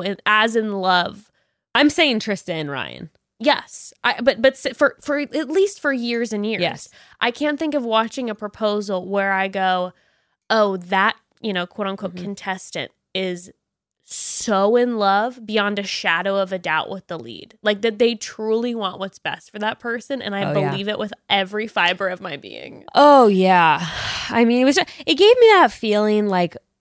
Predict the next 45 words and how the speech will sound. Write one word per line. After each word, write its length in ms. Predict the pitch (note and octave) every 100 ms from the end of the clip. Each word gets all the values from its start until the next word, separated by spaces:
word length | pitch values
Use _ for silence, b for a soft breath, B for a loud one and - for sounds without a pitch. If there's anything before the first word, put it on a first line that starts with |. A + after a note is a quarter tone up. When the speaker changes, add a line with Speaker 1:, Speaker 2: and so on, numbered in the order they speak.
| -
Speaker 2:
like 160 | F#3+ F3+
that 160 | F#3+ -
feeling 380 | G3+ F#3+ F#3+
of 80 | F3
when 160 | E3+ F3
you 60 |
first 340 | D#3 - F3 -
fall 180 | E3+ E3
in 120 | E3
love 180 | D3+ D3+
in 80 |
high 220 | C#3 C#3+ C3+
school. 520 | - - D2+ G2 F3+
Like, 260 | - E3 F3
it 160 | - F#3+
gave 280 | A#3 B3 A#3
me 160 | B3+
all 320 | A#3 G3 G3+ G#3
of 60 |
those 220 | G3 G3 F#3+
warm 220 | F#3+ F#3
and 120 | F3+
fuzzy 300 | F#3 F3 F3
feelings 460 | - F3 F3 E3+ F3
watching 420 | D#3 E3 - F#3
their 160 | F3+
love, 320 | F3+ F3 F3+ F3+
and 80 |
it 100 | F3+
made 240 | E3 G3 A3+
me 160 | A3+
truly 440 | G#3+ - G3 F#3 D#3+
believe 420 | D3+ D3 D3 C#3+
in 160 | C#3 C#3
love 180 | -
Speaker 1:
<laughs> 60 | -
It 60 | G#4+ D5+
Speaker 2:
again. 40 | - A#4
Speaker 1:
made 60 | B4
me 100 | A4
believe 280 | G#4+ E4+ E4+
in 120 | E4+
love. 220 | E4 F4 E4 B B B
And 140 | F4 F4+
honestly, 640 | C4+ D4+ E4+ G#4 - G#4